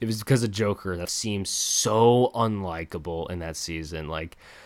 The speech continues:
Jesus Christ, they really try to, like,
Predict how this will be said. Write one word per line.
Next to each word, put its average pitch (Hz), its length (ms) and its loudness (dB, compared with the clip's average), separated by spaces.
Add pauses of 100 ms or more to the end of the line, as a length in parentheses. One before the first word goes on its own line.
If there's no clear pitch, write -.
(220)
Jesus 123 420 2
Christ, 92 380 -4
they 123 120 6
really 117 840 6
try 104 220 2
to, 98 100 2
like, 90 420 -4